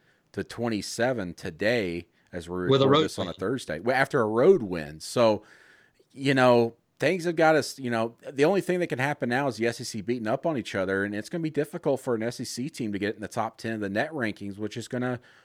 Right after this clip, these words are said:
Speaker 1: hurt the ability to get some at-large teams. But the, but the good thing for Aub-,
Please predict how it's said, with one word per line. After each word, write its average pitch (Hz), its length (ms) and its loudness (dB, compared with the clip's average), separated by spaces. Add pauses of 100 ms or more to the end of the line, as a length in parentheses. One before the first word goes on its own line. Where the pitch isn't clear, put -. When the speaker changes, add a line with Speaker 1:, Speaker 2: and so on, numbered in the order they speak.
(120)
Speaker 1:
hurt 143 360 0
the 127 320 4
ability 127 460 0
to 127 80 0
get 131 200 -4
some 123 140 -8
at-large 120 460 2
teams. 95 180 -6
But - 200 -6
the, 131 100 -2
but 113 160 -4
the 113 80 -4
good 190 260 -2
thing 127 160 -4
for 101 200 -6
Aub-, 95 240 0